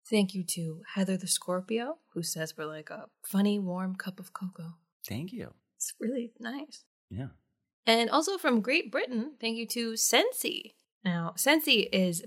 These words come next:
Speaker 1: best friends with Imogen Bosley, who you know, Brian. They left us a five-star review about a month ago.
Speaker 2: Okay, cool. I was like, "What, is she a bridesmaid? Who is this?" <laughs>
Speaker 1: Apparently, Imogen recently moved from the U K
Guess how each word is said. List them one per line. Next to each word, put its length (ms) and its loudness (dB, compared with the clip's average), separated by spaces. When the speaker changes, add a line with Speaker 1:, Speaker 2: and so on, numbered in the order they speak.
Speaker 1:
best 220 -2
friends 320 -10
with 340 -16
Imogen 420 4
Bosley, 640 -6
who 80 2
you 140 8
know, 340 4
Brian. 400 -2
They 100 -4
left 220 -6
us 180 -4
a 240 -4
five-star 520 -2
review 240 -14
about 160 -10
a 40 -10
month 240 -8
ago. 300 -8
Speaker 2:
Okay, 280 2
cool. 180 -8
I 180 2
was 160 -2
like, 220 -4
"What, 140 -6
is 60 -12
she 100 -8
a 40 -6
bridesmaid? 460 -8
Who 120 -8
is 120 -6
this?" 760 2
<laughs> 560 -8
Speaker 1:
Apparently, 600 6
Imogen 540 4
recently 360 -2
moved 400 -4
from 240 8
the 100 6
U 120 4
K 400 -8